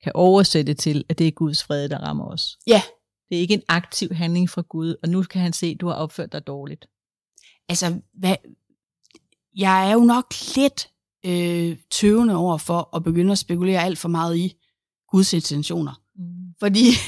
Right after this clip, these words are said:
Speaker 2: <laughs> fordi, altså, hvad Gud vil og ikke vil, og, og hvordan hans retfærdighed tager sig ud,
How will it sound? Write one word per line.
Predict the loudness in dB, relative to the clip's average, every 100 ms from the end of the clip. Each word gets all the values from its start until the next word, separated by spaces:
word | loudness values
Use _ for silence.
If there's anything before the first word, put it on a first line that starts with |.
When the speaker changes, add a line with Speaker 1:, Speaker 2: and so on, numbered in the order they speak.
| -4
Speaker 2:
<laughs> | -6 -20 -20 0
fordi, | 4 6 6
altså, | 4 4
hvad | 4 4
Gud | 4 4
vil | 6 6
og | 6
ikke | 4 4
vil, | 2 4
og, | 2 0 0
og | -2
hvordan | 2 2 4 4
hans | 4 2 2
retfærdighed | -2 0 0 0 -2
tager | -2 -4
sig | -2 -2
ud, | -2